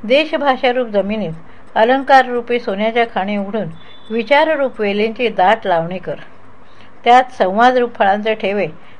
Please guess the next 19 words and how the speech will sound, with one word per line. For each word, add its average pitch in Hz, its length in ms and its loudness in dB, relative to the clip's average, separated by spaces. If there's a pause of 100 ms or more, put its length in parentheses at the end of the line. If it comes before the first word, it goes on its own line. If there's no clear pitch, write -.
(120)
व 233 120 2
मार्मिक 226 540 2
अर्थरूपी 220 600 -2
सतत 220 440 -2
राहणाऱ्या 190 460 -2 (320)
अशा 214 220 0
पुष्कळ 226 420 -2
बागा 185 340 2
लाव. 147 200 -4 (1600)
पाखंडरूपी 233 720 0
दरडी 208 380 0 (360)
व 220 120 -4
वितंडवादरूपी 240 1000 2
आडवाटा 220 580 4
मोडून 190 420 -2 (460)
कुतर्करूपी 254 800 2
दुष्ट 247 320 -2
हिंसक 202 440 0
जनावरे 196 540 0